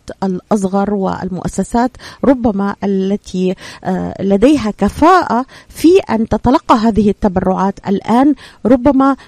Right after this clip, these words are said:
بانتظ-، بانتظار ال-، الانفراجة؟ ويعني موضوع غزة أو ما، لن يحل مثلًا بيوم أو يومين كما أشرت أنت سابقًا، يحتاج إعادة أعمار، يحتاج الكثير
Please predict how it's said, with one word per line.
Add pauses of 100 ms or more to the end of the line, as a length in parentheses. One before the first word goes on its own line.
(140)
بانتظ-،
بانتظار (120)
ال-،
الانفراجة؟
ويعني (260)
موضوع
غزة (140)
أو
ما،
لن
يحل
مثلًا
بيوم
أو
يومين
كما
أشرت
أنت
سابقًا، (300)
يحتاج
إعادة
أعمار،
يحتاج
الكثير